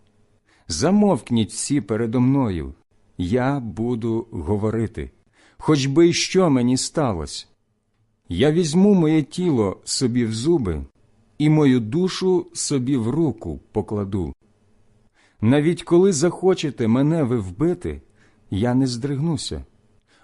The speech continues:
Однак мої учинки перед ним я боронитиму. Це, зрештою, було б моїм рятунком, бо перед ним не смів би я з'явитись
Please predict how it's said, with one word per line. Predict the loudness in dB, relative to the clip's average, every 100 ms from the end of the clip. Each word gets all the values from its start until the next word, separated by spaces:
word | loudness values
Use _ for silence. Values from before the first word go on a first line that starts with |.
| _
Однак | 2 4 4 2 2
мої | 2 4 2
учинки | 0 -2 -4 0 4 4 2 -2 -4
перед | -2 0 0 0
ним | 2 2 0 -4 _ _ _ _ _
я | -10 -4 -2
боронитиму. | -2 -2 0 0 -2 -4 -4 -6 -10 _ _ _ _ _ _ _ _ -8
Це, | 0 2 2 0
зрештою, | -2 0 0 -2 -4 -6 -4
було | -2 0 2 2
б |
моїм | 2 2 2 0
рятунком, | -2 -2 0 0 -2 -8 -10 -14 _ _ _ -4
бо | 2 2
перед | 2 0 2
ним | 2 2 2 2
не | 2
смів | 0 2 2 2
би | 0 0
я | 0
з'явитись | -2 -2 -2 0 -2 -4 -8 -8